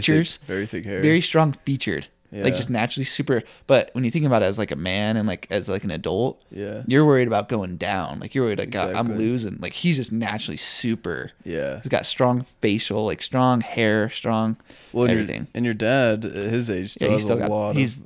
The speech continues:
Speaker 1: oh,
Speaker 2: black
Speaker 1: dude.
Speaker 2: hair as well.
Speaker 1: Yeah,
Speaker 2: So I
Speaker 1: his
Speaker 2: think,
Speaker 1: hair's,
Speaker 2: I think Z-,
Speaker 1: no,
Speaker 2: Zeke
Speaker 1: my
Speaker 2: would
Speaker 1: hair's
Speaker 2: be the
Speaker 1: good,
Speaker 2: same way.
Speaker 1: dude. And I, a lot of my friends are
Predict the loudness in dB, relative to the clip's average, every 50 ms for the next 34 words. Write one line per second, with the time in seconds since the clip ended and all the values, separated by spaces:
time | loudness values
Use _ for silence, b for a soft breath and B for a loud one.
0 | -4 0 0 2 2 0 0 0 -2 -2 0 -2 -2 -4 -4 -4 -2 0 2 2
1 | 2 2 0 0 0 -2 0 0 -2 -2 -2 -6 -8 -12 -12 -12 -10 -8 -8 -8
2 | -8 -10 -12 -12 -14 -16 -12 -8 -6 -4 0 0 2 2 2 2 0 0 -2 0
3 | 0 0 0 0 0 -2 -2 -2 -2 -2 -2 -4 -8 -14 B B B B B B
4 | -6 -2 0 0 0 0 -2 -2 0 0 0 2 2 2 2 0 0 -2